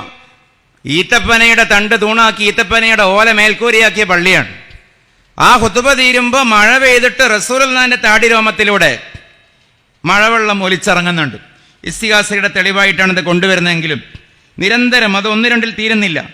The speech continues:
നബി സല്ലല്ലാഹു അലൈഹി വസല്ലമയുടെ ആ കമാലിയത്തിന്റെ, സത്യസന്ധതയുടെ ഭാഗങ്ങൾ പറയുന്നത്. ഉം.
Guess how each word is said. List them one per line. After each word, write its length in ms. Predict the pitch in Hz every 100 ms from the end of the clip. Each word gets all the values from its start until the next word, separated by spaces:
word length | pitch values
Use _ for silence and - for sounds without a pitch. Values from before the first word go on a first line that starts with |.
| - _ _ -
നബി 120 | 175 185
സല്ലല്ലാഹു 320 | 214 202 202
അലൈഹി 120 | 190
വസല്ലമയുടെ 480 | 208 196 185 180 175 170 143 180 190 175
ആ 20 | 170 160 -
കമാലിയത്തിന്റെ, 840 | 175 175 185 185 180 175 165 151 - - - _ _ 196
സത്യസന്ധതയുടെ 840 | 190 208 196 190 180 175 170 160 139 - - - 165
ഭാഗങ്ങൾ 340 | 175 170 165 160
പറയുന്നത്. 440 | 156 160 156 127 - - _ _ - _ _ _ _ _ _ _ _ _ _ _ -
ഉം. 300 | 151 135 123